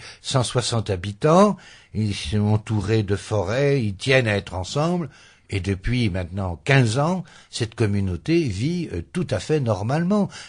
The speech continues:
Pour consoler, la, la pratique religieuse a augmenté.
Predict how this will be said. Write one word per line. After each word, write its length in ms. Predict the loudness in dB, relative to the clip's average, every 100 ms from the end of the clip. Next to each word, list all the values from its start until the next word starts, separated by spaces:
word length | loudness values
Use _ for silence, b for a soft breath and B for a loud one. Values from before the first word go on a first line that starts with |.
| B _ _ -10
Pour 140 | -8
consoler, 640 | -4 -2 0 2 2 2 -2 0
la, 120 | 0
la 140 | 0 -2
pratique 440 | 0 0 0 0
religieuse 520 | 4 4 4 2 2
a 80 | 0
augmenté. 500 | 0 2 4 4 2